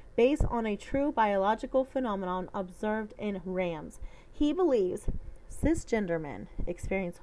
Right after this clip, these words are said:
hormonal cycles like women. That's why these cycles have been described as a menstruation or the male period.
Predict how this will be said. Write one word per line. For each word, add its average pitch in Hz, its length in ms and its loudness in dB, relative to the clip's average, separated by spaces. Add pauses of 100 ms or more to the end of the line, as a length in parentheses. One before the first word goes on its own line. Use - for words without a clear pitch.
hormonal 190 360 -4
cycles 170 440 -4
like 156 220 -8 (100)
women. 180 300 -10 (580)
That's 214 280 0
why 240 360 4
these 247 200 -2
cycles 202 540 0
have 185 280 -2
been 185 360 0
described 185 680 -2
as 180 220 -2
a 190 180 -2
menstruation 175 1200 -4 (340)
or 285 300 0 (560)
the 185 200 -2
male 165 240 -6
period. 233 420 -6